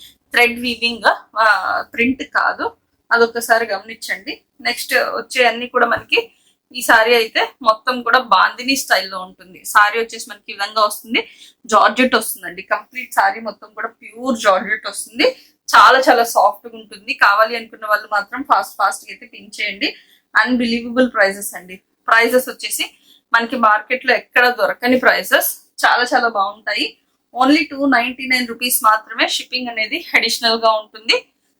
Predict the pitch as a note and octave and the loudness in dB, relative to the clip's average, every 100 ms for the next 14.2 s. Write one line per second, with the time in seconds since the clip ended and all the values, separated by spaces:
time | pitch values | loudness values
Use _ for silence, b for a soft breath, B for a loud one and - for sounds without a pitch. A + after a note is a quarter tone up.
0 | - F2+ F2+ E2 A#3 C#4 C#4+ C4 B3 A3+ | -2 2 2 2 0 -2 0 0 0 0
1 | B3 C4+ B3 B3 A3+ A#3+ - A3+ A3 A3 | -6 -10 -10 -14 -10 -8 -8 -8 -6 -4
2 | G#3 G3+ C5 - _ _ - G#3+ A#3 B3 | -4 -2 -4 -4 _ _ 2 4 4 2
3 | A#3 A3+ A#3 A#3+ A3+ - D4 C4 G#3 - | -2 -6 -8 -2 -2 -2 -2 0 0 -2
4 | A3 G#3+ - A3+ A3+ - - - B B | -8 -8 -10 -20 -16 -12 -12 -12 B B
5 | B - B3 A#3+ A#3 D4 C#4+ A3 F#3+ C4 | B -2 2 4 2 0 2 6 8 8
6 | C4+ A#3+ A#3 G#3+ G3+ G3+ A3 B3 - C#4 | 8 6 2 -6 -8 -12 -12 -8 -4 -4
7 | A#3+ A#3+ A#3 A#3 D4 - F#3 G#3+ B3 B3+ | 0 0 -2 -6 -4 2 6 6 2 -2
8 | A#3 G3+ F#3+ G#3 - G3 G3 A#3+ - - | 0 0 -2 -10 -2 0 0 -6 -16 0
9 | - B4+ B B B - A#3 A#3 - G#3+ | 4 4 B B B -2 0 2 2 0
10 | G#3 G#3 A3+ A3+ A#3 A#3 A3 G#3 B3+ C4 | 0 0 -4 -4 -6 0 2 2 -4 -8
11 | B3+ A#3+ A#3 - A#3 C4+ - A3+ A3+ B3+ | -10 -8 -10 -10 -18 -20 -20 -20 -2 4
12 | B3+ A#3+ B3 A#3 B3 A#3 A3+ C#4 C4 G#3 | 4 2 -2 0 4 4 2 2 4 2
13 | - G#3 G3+ G3+ G#3 - F#3+ - G3+ - | 0 -2 -4 -4 -8 -10 -14 -12 -14 -14
14 | F#3+ A#3 | -8 -4